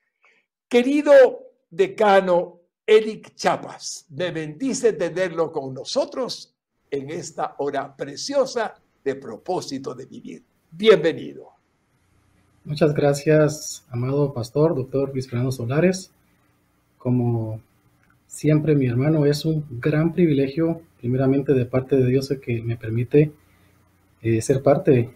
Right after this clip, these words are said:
Speaker 2: de este bendito programa. Muchas gracias a usted por esta invitación, aprecio mucho.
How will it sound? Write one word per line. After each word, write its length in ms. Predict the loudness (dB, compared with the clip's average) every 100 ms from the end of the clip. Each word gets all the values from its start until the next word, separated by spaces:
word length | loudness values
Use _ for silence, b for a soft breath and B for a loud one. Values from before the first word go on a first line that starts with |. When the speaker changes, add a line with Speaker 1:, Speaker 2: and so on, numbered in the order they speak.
| _
Speaker 2:
de 100 | -2
este 220 | 0 2
bendito 380 | 4 4 2 -2
programa. 480 | -2 0 2 2 0 _ _ _ -6
Muchas 220 | 2 4
gracias 320 | 6 4 4
a 40 | 2
usted 220 | 2 2
por 180 | 4 2
esta 400 | 2 0 2 2
invitación, 680 | 0 -4 -8 -2 2 2 0 -10
aprecio 440 | -8 -6 -2 2
mucho. 460 | 4 4 2 -2